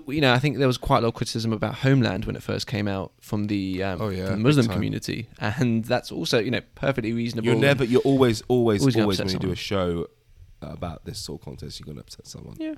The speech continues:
Speaker 2: Someone's not gonna like it. Someone's gonna think it's too biased or unfair or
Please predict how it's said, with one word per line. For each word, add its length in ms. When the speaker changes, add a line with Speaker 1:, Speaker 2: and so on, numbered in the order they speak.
Speaker 2:
Someone's 340
not 100
gonna 160
like 320
it. 240
Someone's 240
gonna 120
think 160
it's 100
too 300
biased 500
or 260
unfair 540
or 220